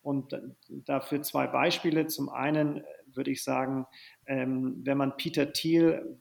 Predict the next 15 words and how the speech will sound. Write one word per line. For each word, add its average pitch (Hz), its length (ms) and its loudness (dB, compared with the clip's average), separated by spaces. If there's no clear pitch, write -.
war 135 100 0
vor 139 160 -4
kurzem 147 560 0
mit 139 240 0
Mike 135 300 2
Pompeo, 147 400 2
das 135 160 0
ist - 160 -6
der 156 100 0
ehemalige 135 500 0
C-I-A-Chef 135 840 0
bei 135 100 2
der 135 100 4
Nixon 143 380 -2
Foundation, 123 600 -2